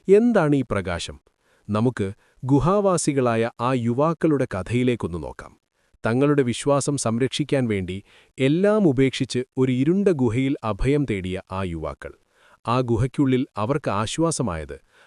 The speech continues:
അല്ലാഹു നൽകിയ പ്രകാശമായിരുന്നു. നമ്മുടെ ആധുനിക ജീവിതം പലപ്പോഴും ആ ഗുഹ പോലെയാണ്. പാപങ്ങളുടെയും പരീക്ഷണങ്ങളുടെയും ഇരുട്ട് നമ്മെ ചുറ്റിവരിയുമ്പോൾ, വഴി കാണിക്കാതെ നമ്മൾ പകച്ചു നിൽക്കുമ്പോൾ, സൂറത്തുൽ കഹ്ഫ്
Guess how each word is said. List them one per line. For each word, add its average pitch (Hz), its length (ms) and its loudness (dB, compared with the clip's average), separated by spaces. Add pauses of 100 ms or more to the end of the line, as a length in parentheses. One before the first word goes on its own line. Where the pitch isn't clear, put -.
(100)
അല്ലാഹു 185 440 4
നൽകിയ 101 520 -2
പ്രകാശമായിരുന്നു. 95 840 -8 (540)
നമ്മുടെ 202 440 4
ആധുനിക 160 500 2
ജീവിതം 139 560 0
പലപ്പോഴും 202 560 4 (100)
ആ 143 120 0
ഗുഹ 113 360 -2
പോലെയാണ്. 90 520 -2 (500)
പാപങ്ങളുടെയും 117 800 0 (100)
പരീക്ഷണങ്ങളുടെയും 117 880 -2 (120)
ഇരുട്ട് 110 440 -4 (320)
നമ്മെ 135 300 0
ചുറ്റിവരിയുമ്പോൾ, 107 800 -2 (400)
വഴി 151 320 2
കാണിക്കാതെ 151 560 0
നമ്മൾ 127 300 0 (100)
പകച്ചു 147 360 -2
നിൽക്കുമ്പോൾ, 95 500 -4 (380)
സൂറത്തുൽ 208 480 2
കഹ്ഫ് 104 480 -6